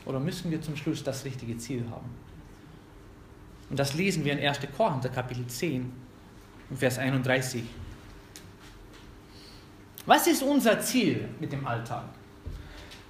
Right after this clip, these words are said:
Oder mit der Schule? Oder mit der Arbeit? Also, wenn man solche banale Fragen stellt, da kommt man auf solche normale Antworten. Also, ich gehe in die Schule, damit ich später einen Beruf haben kann,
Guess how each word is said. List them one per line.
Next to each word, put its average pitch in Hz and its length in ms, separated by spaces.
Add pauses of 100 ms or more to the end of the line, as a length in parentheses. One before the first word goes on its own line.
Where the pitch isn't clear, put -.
(240)
Oder 147 120
mit 147 140
der 151 80
Schule? 160 380 (760)
Oder 143 120
mit 165 180
der 165 100
Arbeit? 147 400
Also, 123 280 (580)
wenn 165 100
man 185 160
solche 196 340
banale 165 480
Fragen 190 520
stellt, 208 480 (580)
da 139 80
kommt 196 260
man 196 120
auf 165 260
solche 165 400
normale 151 480
Antworten. 170 440
Also, 131 160
ich 123 100 (180)
gehe 165 140
in 196 80
die 170 100
Schule, 202 320
damit 156 260
ich 135 120
später 175 460
einen 143 260
Beruf 202 380
haben 175 280
kann, 160 300